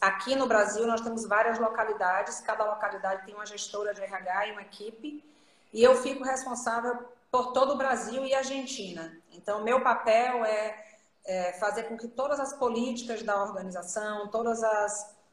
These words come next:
ações corporativas, tudo seja cascateado de uma forma, de maneira uniforme, digamos assim, né?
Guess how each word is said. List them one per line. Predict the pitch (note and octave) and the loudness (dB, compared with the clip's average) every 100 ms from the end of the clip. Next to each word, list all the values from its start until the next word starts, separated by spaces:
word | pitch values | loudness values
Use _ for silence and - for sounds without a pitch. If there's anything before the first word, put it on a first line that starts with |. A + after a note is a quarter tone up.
| - | -4
ações | F#3+ G3+ - B3 A#3+ | -2 0 0 -2 0
corporativas, | A3+ A3+ G#3 F#3+ - - A3+ A3+ A3 - | -2 0 -2 -2 -4 -2 0 0 0 0
tudo | A#3+ | -2
seja | B3 A#3+ A#3+ | 0 -2 0
cascateado | B3 A#3+ - A#3 - G#3 G3+ G#3+ A3 | 0 0 2 2 2 2 4 4 0
de | A3 | -2
uma | G#3+ | -2
forma, | - G3+ G#3 G#3 G3+ G3+ G3 - - _ _ _ | -2 0 0 0 0 0 -2 -10 -20 _ _ _
de | F3+ | -2
maneira | A#3+ B3 C4 | 2 4 4
uniforme, | B3+ A#3 G#3+ G#3+ G#3+ | 2 4 6 6 4
digamos | G3 G3+ G3 | 0 -4 -6
assim, | F#3 - E3+ | -8 -8 -10
né? | E3 C4+ | -6 -6